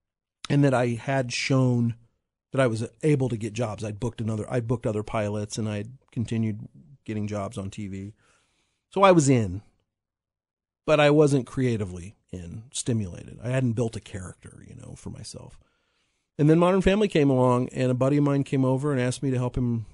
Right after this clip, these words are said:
prepare his audition for his role of Cameron on My American Family.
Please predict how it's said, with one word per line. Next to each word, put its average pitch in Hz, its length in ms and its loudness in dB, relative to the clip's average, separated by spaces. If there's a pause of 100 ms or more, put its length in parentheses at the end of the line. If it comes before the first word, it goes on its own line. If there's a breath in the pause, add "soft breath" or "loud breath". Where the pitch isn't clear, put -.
prepare 131 300 -4
his 127 100 -4
audition 127 480 -2
for 117 600 -4
his 117 180 -6
role 120 320 0
of 110 160 -6
Cameron 143 680 0
on 120 200 -4
My 120 200 0
American 127 480 0
Family. 131 560 -2